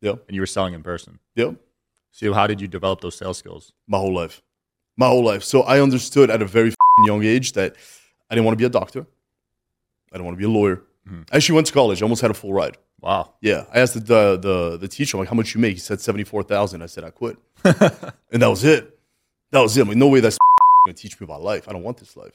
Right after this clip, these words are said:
Speaker 2: Mm.
Speaker 1: I knew the only thing I had is my balls, my word, and the ability to talk. So I invested a lot of time and a lot of training and every penny I had into sales training.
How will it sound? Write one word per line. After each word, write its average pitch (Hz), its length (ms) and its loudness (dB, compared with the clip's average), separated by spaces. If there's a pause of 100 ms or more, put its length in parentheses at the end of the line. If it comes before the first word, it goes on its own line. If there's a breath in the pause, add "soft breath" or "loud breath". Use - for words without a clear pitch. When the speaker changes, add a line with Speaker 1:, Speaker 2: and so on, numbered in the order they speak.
(140)
Speaker 2:
Mm. 90 220 -8 (720)
Speaker 1:
I 120 100 2
knew 131 140 6
the 113 140 2
only 139 120 6
thing 147 160 4
I 117 60 8
had 135 260 6
is 92 80 -6
my 87 140 -2
balls, 135 580 2 (340)
my 87 140 0
word, 165 460 6 (140)
and 104 100 -4
the - 20 -2
ability 113 240 2
to 92 80 -2
talk. - 540 -6 (800)
So - 160 -4
I 104 80 0
invested 107 680 0
a 175 60 6
lot 156 320 4
of 110 60 -8
time 87 280 -14 (340)
and 151 140 0
a 151 60 4
lot 147 220 4
of 117 60 -8
training 90 360 -8 (100)
and 143 120 0
every 190 240 2
penny 170 300 0
I 135 120 2
had 120 260 -4 (840)
into 120 260 -2
sales 104 280 -2
training. 85 300 -14